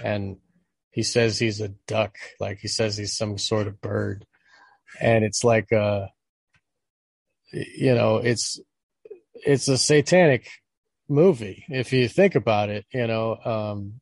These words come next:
and in the end, you know, everybody, it, it's not a very, it's morally corrupt. It's moral, you know, and so that's, the sixties were pushing that satanic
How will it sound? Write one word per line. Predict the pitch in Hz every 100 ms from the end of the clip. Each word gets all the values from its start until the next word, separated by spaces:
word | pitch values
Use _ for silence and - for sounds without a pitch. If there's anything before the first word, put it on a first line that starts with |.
| _
and | - 117
in | 123
the | 123 117
end, | 123 120 123 113 _ _ _ _ _ _ _ _ _ _ _
you | - 127
know, | 113 113 110
everybody, | 110 110 110 107 110 110 110 107
it, | 113 113 -
it's | 127 -
not | 143 127 120
a |
very, | 110 110 104 104 117 117 _
it's | 127 -
morally | 151 170 156 135 127 117 - _ _ -
corrupt. | 120 135 113 -
It's | 110 101 -
moral, | 120 117 113
you | 120 117 120
know, | 107
and | 107 117 104 _
so | - - 131
that's, | 139 - - - _ _ _ _ _ _ _ _ _ _ _ _
the | 131
sixties | 156 160 - 135 117
were | 123 123 107
pushing | - 165 - 143 127 120
that | 113 107 -
satanic | - 107 - 110 107 101